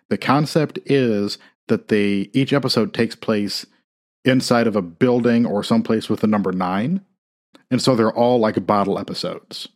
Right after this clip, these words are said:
right? Like, every single episode, it's an anthology, all different stories. Uh, sometimes it's a crime story, sometimes it's a science fiction, sometimes it's horror. There's a lot of, like, dark horror kind of elements to it.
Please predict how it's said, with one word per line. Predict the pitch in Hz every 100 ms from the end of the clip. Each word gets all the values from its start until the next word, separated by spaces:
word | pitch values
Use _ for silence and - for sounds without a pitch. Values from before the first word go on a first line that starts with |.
| _ _ _ -
right? | 110 104
Like, | 101 -
every | 123 123
single | 123 131 107
episode, | 110 110 104 101 95 - -
it's | 107 107
an |
anthology, | 104 101 120 123 120 117 113
all | 110 113
different | 127 117 -
stories. | - 123 107 95 95 - - _ _ -
Uh, | 98
sometimes | 82 131 123 120 113 110 87
it's | 113 -
a |
crime | 98 - 127 139
story, | 127 - 135 135
sometimes | 120 107 104 95
it's | 95
a |
science | - 110 101
fiction, | - 127 - 123
sometimes | - 107 104 95
it's | 90
horror. | - 117 110 113 113 _ _ _
There's | 113 101
a |
lot | 101 104 110
of, | 101
like, | 98 95 - _
dark | 107 98 98
horror | - 104 101 95
kind | 92 101 95
of | 90 -
elements | 101 98 95 -
to | - 98
it. | 92